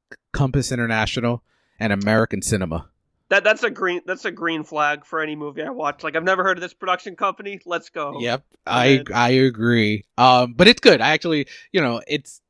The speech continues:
Speaker 1: not the best movie in the world, but I actually do like the actual premise of it.
Speaker 2: Mm-hmm.
Speaker 1: Um, I saw Summer of eighty-four.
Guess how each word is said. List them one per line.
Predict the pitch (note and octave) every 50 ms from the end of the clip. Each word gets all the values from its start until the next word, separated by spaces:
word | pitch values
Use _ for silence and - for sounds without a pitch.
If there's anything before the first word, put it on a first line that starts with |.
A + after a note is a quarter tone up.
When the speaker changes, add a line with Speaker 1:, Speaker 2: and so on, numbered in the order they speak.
| _ _ _ B2+
Speaker 1:
not | C3+ D3+ D3+ -
the | - C3
best | A2+ C#3 C3+ C#3+ - -
movie | D#3 D#3+ E3 E3 D#3 F3 F3
in | E3+
the | E3+ E3+
world, | E3 F3 F3+ E3+ C#3
but | D3 C3+
I | C3+
actually | D3 D3 - D#3 C#3 B2
do | A2+ C3 C3 C3
like | B2+ A#2+ A2+ A2 G2+ - _ _ _ _ _ _ _ -
the | G#2+ G#2+
actual | A2+ A2 - - G2 -
premise | - - - G2+ F2 F2 - -
of | F2 D2 D#2+
it. | D#2 C#2+ - _ _ _ _ _ _ - - -
Speaker 2:
Mm-hmm. | F#3+ B2
Speaker 1:
Um, | C3 C3 B2+ B2 A#2+ A#2 A#2 A2+ A2 G#2+ - _ _ _ _ _ _ _ _ _ _ _ _ _ - - -
I | C#3+ D#3+
saw | - G3+
Summer | - - - D#3+ D#3 F3 F3 D#3+
of | C#3+ D3
eighty-four. | C#3+ C#3 C3+ - - A#2+ B2 D3+ F#3+ G3+ - -